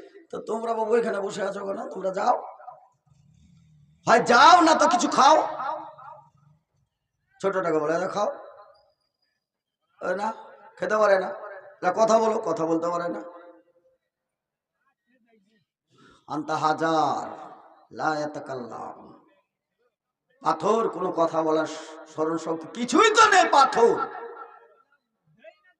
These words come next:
ইব্রাহিম আলাইহিস সালাম একবার দুবার করতে করতে সব ভেঙে চুরচুর করে দিলেন।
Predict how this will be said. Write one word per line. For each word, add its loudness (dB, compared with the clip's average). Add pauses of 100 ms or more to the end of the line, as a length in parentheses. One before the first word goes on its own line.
(380)
ইব্রাহিম -2
আলাইহিস -4
সালাম -2
একবার -4
দুবার -4
করতে -10
করতে -12
সব -12
ভেঙে -8
চুরচুর -10
করে -8
দিলেন। -16